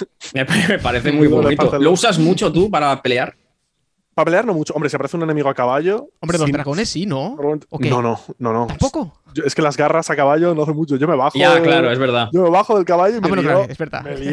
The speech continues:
Speaker 3: <laughs> Yo
Speaker 2: en
Speaker 3: que voy
Speaker 2: la,
Speaker 3: con el arco.
Speaker 2: en la barriguita del caballo, ¿eh? Uf, y eso es duro, ¿eh? Pero son divertidas. Matar al, matar al dragón a caballo. Digo, a, a pie.
Speaker 1: Ya
Speaker 2: Es muy
Speaker 1: ves.
Speaker 2: heavy. Es muy heavy porque te tienes que meter debajo del dragón a pegarte con él,
Speaker 1: Uf.
Speaker 2: pero es una experiencia muy guapa. Sí, yo me lo estoy gozando con las garras.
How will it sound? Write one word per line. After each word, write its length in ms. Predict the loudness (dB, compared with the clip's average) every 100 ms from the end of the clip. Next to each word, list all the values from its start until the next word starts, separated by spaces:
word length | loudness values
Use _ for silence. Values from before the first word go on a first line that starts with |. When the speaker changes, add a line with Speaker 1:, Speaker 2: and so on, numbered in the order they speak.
| 2
Speaker 3:
<laughs> 200 | 4 2
Yo 0 |
Speaker 2:
en 60 | 0
Speaker 3:
que 100 | -2
voy 100 | 0
Speaker 2:
la, 80 | 0
Speaker 3:
con 80 | 0
el 100 | 0
arco. 340 | -4 -4 -10 -12 -14 -6
Speaker 2:
en 100 | -4
la 80 | 0
barriguita 580 | 0 0 0 0 0 -2
del 140 | -2
caballo, 500 | -2 0 0 -2 -4
¿eh? 80 | -4
Uf, 220 | -6 -8 -4
y 160 | 0
eso 160 | 0 0
es 100 | -2
duro, 300 | 0 0 0
¿eh? 100 | -4 -8 _ _ _ -8
Pero 140 | -4
son 120 | 0
divertidas. 420 | 0 2 0 0 -2
Matar 200 | -2 0
al, 280 | 0 -2
matar 280 | -4 0 2
al 360 | 2 2 -2 -2
dragón 260 | -2 -2
a 60 | -2
caballo. 400 | 0 0 0 -4 -10 _ _ _ _ _ _
Digo, 260 | -4 0 0
a, 60 |
a 240 | -2 -4 -4
pie. 240 | -2 -4 -6 _ _ -8
Speaker 1:
Ya 160 | -2 0
Speaker 2:
Es 40 |
muy 80 | 0
Speaker 1:
ves. 100 | 0
Speaker 2:
heavy. 300 | 0 -2 -4 _
Es 140 | -6 -4
muy 100 | -4
heavy 320 | 0 2 4
porque 160 | 2 0
te 80 |
tienes 220 | -4 -4 -2
que 60 |
meter 260 | 0 -2 -4 _ -4
debajo 360 | -2 0 -2
del 100 | -2
dragón 280 | -2 0 0
a 80 | -2
pegarte 300 | -2 -2 -2
con 100 | -2
él, 60 | -2
Speaker 1:
Uf. 40 |
Speaker 2:
pero 140 | -4 -6
es 80 |
una 60 | -6
experiencia 260 | -6 -6 -4
muy 160 | -2
guapa. 300 | 0 0 0
Sí, 100 | -4 -6
yo 80 |
me 80 | -6
lo 20 | -6
estoy 180 | -6
gozando 240 | -6 -8 -6
con 80 | -6
las 100 | -6
garras. 440 | -6 -8 -12